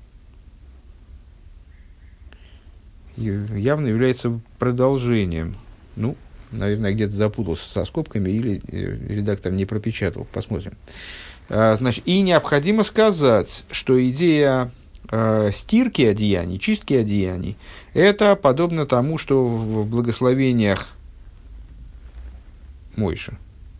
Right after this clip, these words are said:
да? Э, «Кибес бияин левушей», э, стирает в вине одеяние своё.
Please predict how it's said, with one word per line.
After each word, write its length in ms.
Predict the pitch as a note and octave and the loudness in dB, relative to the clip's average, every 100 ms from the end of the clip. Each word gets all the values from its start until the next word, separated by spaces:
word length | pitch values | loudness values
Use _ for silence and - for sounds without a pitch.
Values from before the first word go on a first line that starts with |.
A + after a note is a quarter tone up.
| - | -8
да? 160 | C#3+ E3+ - - - - | -8 -8 -12 -16 -16 0
Э, 240 | A2 A2+ G#2+ | 6 6 4
«Кибес 300 | G3+ G#3+ E3+ | 2 4 4
бияин 480 | B2+ B2+ D#3+ D#3+ D#3 | 4 4 4 2 0
левушей», 800 | D3+ D#3 - C3+ G2+ E2 - - - - | 0 0 0 2 2 0 -6 -14 -20 -10
э, 440 | A2 G#2 G2+ G2 G2 | -2 2 4 4 2
стирает 640 | - B2+ B2+ E3 E3 D3 | 0 2 2 2 2 0
в 140 | A2+ A2 | -4 -4
вине 600 | G#2+ B2 C3 C3+ E3+ F3+ | -2 0 0 0 0 -2
одеяние 760 | - A#2+ A#2 A#2+ D3 D3 C3+ | -2 0 2 2 2 0 -2
своё. 540 | B2+ C3+ C3 B2 F2+ | -2 0 2 2 0